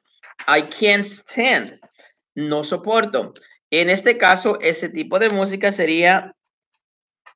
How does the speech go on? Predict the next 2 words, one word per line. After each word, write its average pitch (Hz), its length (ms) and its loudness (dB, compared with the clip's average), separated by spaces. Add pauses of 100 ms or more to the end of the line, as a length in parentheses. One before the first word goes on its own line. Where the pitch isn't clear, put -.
(440)
that 196 560 6 (2000)
kind 175 760 2